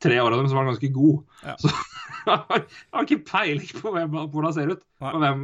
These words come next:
Speaker 1: og, og, og hvordan han høres ut. Jeg vet bare at han var fryktelig god en periode, og at
Speaker 2: Ja.
Speaker 1: han er ganske decent, var ganske decent back før. Så, nei da, jeg er enig med deg. Altså, det er klart at det er ikke tvil om hva, hva oppgaven hans er når han blir tatt opp der, men jeg tenkte på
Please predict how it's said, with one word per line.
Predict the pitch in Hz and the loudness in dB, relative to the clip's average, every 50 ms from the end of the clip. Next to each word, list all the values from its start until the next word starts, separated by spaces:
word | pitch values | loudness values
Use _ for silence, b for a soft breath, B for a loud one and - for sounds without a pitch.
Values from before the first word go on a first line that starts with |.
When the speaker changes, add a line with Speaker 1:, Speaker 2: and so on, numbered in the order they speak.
| 135 - | -8 -10
Speaker 1:
og, | 139 139 | -10 -8
og, | 98 104 135 135 135 131 127 123 123 | -6 -6 -4 -4 -4 -6 -6 -6 -8
og | 123 120 113 | -8 -8 -8
hvordan | 104 131 123 123 | -4 -2 -2 0
han | 127 | 0
høres | 117 104 113 | -2 -2 -2
ut. | 185 180 | -4 -2
Jeg | 151 143 | 0 0
vet | 139 139 135 131 | 2 2 2 2
bare | 135 127 | 2 0
at | - 135 | 2 2
han | 135 127 | 2 2
var | 127 - | 2 2
fryktelig | - 139 110 - 110 107 | 2 0 0 0 0 0
god | 110 107 | 0 0
en | 101 110 | 2 2
periode, | 110 107 113 135 139 - B B B B B | 2 4 4 2 2 0 B B B B B
og | - 135 | -2 0
at | 127 127 | 0 2
Speaker 2:
Ja. | 117 117 117 | 2 0 0
Speaker 1:
han | 113 | 0
er | - - - 123 | -4 -6 -8 -6
ganske | - - 131 110 104 107 | -6 -4 -2 2 4 4
decent, | 104 104 - 120 117 | 4 2 0 -2 2
var | 120 117 120 113 | 2 4 4 4
ganske | 113 - 110 98 | 2 2 2 4
decent | 107 104 101 120 107 | 4 4 4 2 -2
back | 107 98 - - - | -4 -4 -6 -8 -10
før. | - 101 95 92 _ _ _ b b b b b b b b b b b b b b b | -10 -10 -10 -10 _ _ _ b b b b b b b b b b b b b b b
Så, | - - 123 123 127 123 123 123 123 120 117 117 113 117 - _ _ _ - B B B B B B - | 0 4 4 6 6 6 6 4 4 2 0 -2 -6 -8 -10 _ _ _ -20 B B B B B B 0
nei | - - | 2 4
da, | 156 - - 127 | 4 4 4 2
jeg | 143 160 | 2 2
er | 185 185 151 | 2 2 2
enig | 120 117 113 | 0 -2 -2
med | 127 139 | -2 -2
deg. | 147 139 | 0 0
Altså, | 147 139 147 147 143 135 | 2 2 2 2 0 0
det | 120 127 139 | 0 0 0
er | 151 143 113 127 135 - | 0 0 -2 -8 -8 -6
klart | 139 120 113 | -4 -4 -4
at | 135 131 - | -4 -2 0
det | 139 131 | 0 2
er | 123 131 135 - - 151 - - 131 - - - 151 | 2 0 -2 -6 -8 -12 -12 -12 -14 -14 -12 -10 -8
ikke | - 147 - | -8 -4 2
tvil | 123 117 123 | 2 4 4
om | 131 123 | 4 2
hva, | 120 123 107 107 92 | 2 0 0 0 -2
hva | 120 123 123 123 | -2 -2 -2 -2
oppgaven | 107 - - 92 92 101 117 | -2 -4 -6 -6 -4 -2 0
hans | 113 110 107 | 2 4 4
er | 104 104 | 4 4
når | 113 117 117 | 2 2 2
han | 117 123 120 | 2 2 2
blir | 113 | 2
tatt | 127 120 - 131 | 2 2 0 0
opp | - 135 | 2 2
der, | 131 131 123 | 2 2 4
men | 131 131 131 | 2 4 2
jeg | 131 - | 2 2
tenkte | 127 117 113 113 | 0 0 -2 -4
på | 113 123 123 | -2 -2 -2